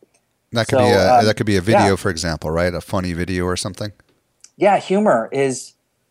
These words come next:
Speaker 2: is huge. Humor for the right reasons. Humor, and, you know, not
Speaker 1: Right.
Speaker 2: to be cliche, in an authentic approach, but yeah, humor is,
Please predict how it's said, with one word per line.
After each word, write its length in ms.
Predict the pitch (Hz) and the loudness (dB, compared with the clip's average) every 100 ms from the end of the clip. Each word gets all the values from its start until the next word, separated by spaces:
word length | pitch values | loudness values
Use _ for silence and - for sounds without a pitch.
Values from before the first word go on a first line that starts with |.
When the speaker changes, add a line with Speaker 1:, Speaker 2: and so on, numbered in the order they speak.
| _ | _
Speaker 2:
is 140 | 143 139 | -6 -4
huge. 520 | - 254 120 98 - | -2 0 0 -4 -12
Humor 260 | - 170 170 | -4 0 0
for 100 | 170 | 0
the 100 | 135 | 2
right 200 | 127 117 | 2 2
reasons. 480 | 160 160 117 107 - | 0 0 -4 -10 -8
Humor, 260 | 139 127 | -2 -2
and, 220 | 120 113 - | -2 -4 -8
you 80 | - | -6
know, 220 | 113 107 _ - | -6 -6 _ -6
not 80 | 131 | -4
Speaker 1:
Right. 80 | 135 | -2
Speaker 2:
to 60 | |
be 100 | 123 | -4
cliche, 380 | 113 117 110 147 | -4 -6 -2 -2
in 80 | 117 | -2
an 120 | 110 | -4
authentic 460 | 113 113 110 113 110 | -4 -4 -4 -6 -8
approach, 460 | 95 131 123 - | -4 -2 -2 -4
but 200 | 107 - - - - _ _ | -6 -6 -12 -20 -20 _ _
yeah, 300 | 147 156 104 - _ _ _ _ _ | 2 2 2 -4 _ _ _ _ _
humor 560 | - 156 160 156 156 | -2 0 2 2 2
is, 380 | - 123 117 - | 2 2 0 -2